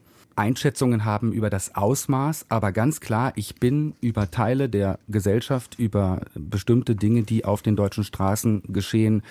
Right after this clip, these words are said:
genauso schockiert wie Michael Roth. Das eint uns. Und an der Stelle wollte ich noch mal sagen, Herr Roth,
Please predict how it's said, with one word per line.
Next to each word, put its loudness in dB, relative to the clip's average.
genauso 2
schockiert 0
wie 4
Michael 2
Roth. 0
Das -2
eint 0
uns. 0
Und 2
an 0
der 0
Stelle -2
wollte 0
ich -18
noch 0
mal 2
sagen, 0
Herr 0
Roth, -2